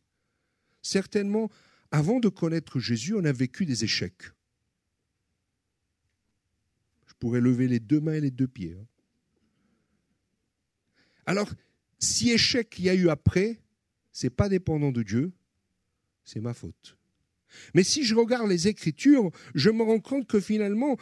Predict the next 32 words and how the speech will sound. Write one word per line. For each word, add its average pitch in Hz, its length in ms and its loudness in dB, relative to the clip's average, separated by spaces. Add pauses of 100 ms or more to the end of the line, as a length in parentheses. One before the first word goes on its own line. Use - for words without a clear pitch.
(240)
parfois, - 380 0
ce - 180 0
sentiment 233 680 -2
d'échec 180 500 0
et 165 60 4
de 143 160 -4
doute - 560 -4 (520)
peut 277 140 -4
demeurer, 226 500 -2 (680)
même 320 360 2
quand 254 200 0
je 226 140 2
me 220 140 2
trouve 277 360 0 (720)
devant 233 280 2
Dieu. 123 320 -2 (880)
Regardez 226 560 0
Exode 202 380 0
chapitre 202 400 -2
trois, 220 240 -4
verset 190 400 -2
onze, 240 400 0 (220)
Moïse 214 420 4
dit 208 180 -4
à 202 100 0
Dieu, « 208 200 0
Qui 254 300 -4
suis-je 247 460 -2
pour 233 580 -4 (800)
aller 185 260 0
vers 165 220 -4
Pharaon 170 560 -4